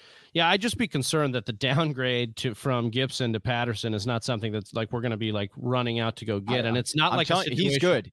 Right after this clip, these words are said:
Speaker 2: He's good. I'm telling you, he came out of college early. He was one of those guys, he went to a smaller, uh, college, and he came out early because he
Speaker 1: Yeah.
Speaker 2: knew, like, he was that talented.
Speaker 1: Yeah.
Speaker 2: And, and that's, uh, I'm just, I'm
Speaker 1: Okay,
Speaker 2: just
Speaker 1: I mean,
Speaker 2: letting you
Speaker 1: I,
Speaker 2: know.
Speaker 1: I don't, I don't really buy that, but I,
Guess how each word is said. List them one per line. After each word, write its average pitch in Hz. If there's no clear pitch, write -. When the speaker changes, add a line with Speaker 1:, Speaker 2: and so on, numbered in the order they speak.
Speaker 2:
He's 165
good. 139
I'm 131
telling 143
you, 107
he 135
came 151
out 160
of 131
college 139
early. 143
He 147
was 139
one 135
of 143
those 139
guys, 135
he 131
went 123
to 135
a 123
smaller, 113
uh, 104
college, 131
and 123
he 139
came 147
out 135
early 107
because 131
he 127
Speaker 1:
Yeah. 139
Speaker 2:
knew, 127
like, 123
he 139
was 123
that 117
talented. 123
Speaker 1:
Yeah. 131
Speaker 2:
And, 117
and 113
that's, 123
uh, 107
I'm 104
just, 123
I'm 247
Speaker 1:
Okay, 185
Speaker 2:
just 151
Speaker 1:
I 180
mean, 180
Speaker 2:
letting 175
you 120
Speaker 1:
I, -
Speaker 2:
know. -
Speaker 1:
I 190
don't, 202
I 196
don't 196
really 139
buy 131
that, 123
but 127
I, 139